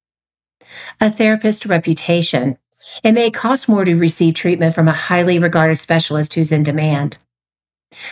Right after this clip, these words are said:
The location of therapy. Treatment fees are highly, are usually higher in cities with higher living cost. Treatment length, kind of a no-brainer, but a fifteen-minute session will cost less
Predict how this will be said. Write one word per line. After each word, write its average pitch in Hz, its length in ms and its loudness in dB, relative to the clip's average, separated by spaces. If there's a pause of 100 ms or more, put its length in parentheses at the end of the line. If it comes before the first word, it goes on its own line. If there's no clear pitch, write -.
(120)
The 240 120 2
location 240 580 0
of 165 100 2
therapy. 139 540 -6 (340)
Treatment 233 340 0
fees 214 320 2
are 175 120 2
highly, 180 600 0
are 190 100 2
usually 214 320 2
higher 185 480 0
in 160 100 4
cities 160 380 0
with 160 80 0
higher 160 320 2
living 151 300 2
cost. - 520 -4 (760)
Treatment 247 440 0
length, 156 400 0 (160)
kind 294 220 0
of 262 80 2
a 240 40 6
no-brainer, 180 640 2
but 165 100 2
a 170 80 0
fifteen-minute 180 580 2
session 165 440 0
will 156 100 -2
cost 156 320 -2
less 160 300 0